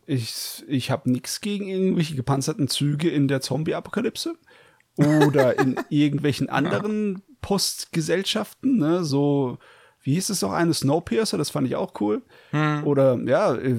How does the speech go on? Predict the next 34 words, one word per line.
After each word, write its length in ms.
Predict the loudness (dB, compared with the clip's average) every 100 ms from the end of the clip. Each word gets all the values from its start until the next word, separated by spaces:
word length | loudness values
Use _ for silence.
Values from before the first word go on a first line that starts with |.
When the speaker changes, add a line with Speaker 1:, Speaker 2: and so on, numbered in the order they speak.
| -2
Speaker 1:
Sachen 480 | -2 0 0 0 2
wie 140 | 2
Galaxy 420 | 2 2 0 0 -2
Express 640 | -2 -6 0 0 0 0
sind 160 | 0
logischerweise 640 | 0 0 0 2 2 2 -2
auch 140 | -2
ein 160 | -2 -2
Ding. 200 | -2 2
Also 200 | 2 2
Züge 320 | 2 2 2
und 120 | 0
Anime 320 | 2 2 2
passt 300 | 0 -4 -6
schon. 240 | -8 -10 -12 _ _ _ -2
Speaker 2:
Ja. 460 | 0 0 -4 -10 _ _ _ _ _ _ _ 0
Dann 480 | 4 6 4 4
haben 180 | 2 2
wir 100 | 0
noch, 540 | 2 4 2 0 -6 -2
ähm, 280 | 2 2 2
Uma 160 | 2
Musume 460 | 2 -2 -4 -2 -2
Pretty 320 | -2 -4 -2
Derby 380 | 0 0 0 -4
ist 220 | -6 -2
ja 60 | 0
jetzt 240 | 0 -4
die 100 | -8
dritte 320 | -4 -2 -2 -2
Staffel 380 | -2 -2 -4
zu 120 | -4 -4
Ende 320 | -2 -2 -4
gegangen. 520 | -4 0 0 0